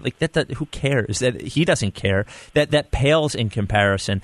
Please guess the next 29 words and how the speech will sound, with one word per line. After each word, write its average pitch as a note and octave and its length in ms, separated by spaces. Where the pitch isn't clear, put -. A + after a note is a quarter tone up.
I'm E3 100
sure F3+ 120
he C#3+ 80
cares. C#3+ 320
He'd G#2+ 140
rather A2+ 160
make G2+ 240
fillion-, G#2 320
five G#2 180
million G2 220
dollars G2 260
than F#2+ 220
lose C3+ 160
five F#2+ 180
million F2+ 240
dollars, F2+ 380
but - 80
it - 100
pales E3 320
in B2+ 80
comparison A2 520
to G2+ 100
the G2+ 180
increase A#2+ 380
in G#2 100
value F#2+ 440
of F#2+ 180
the G2 60
franchise F#2 680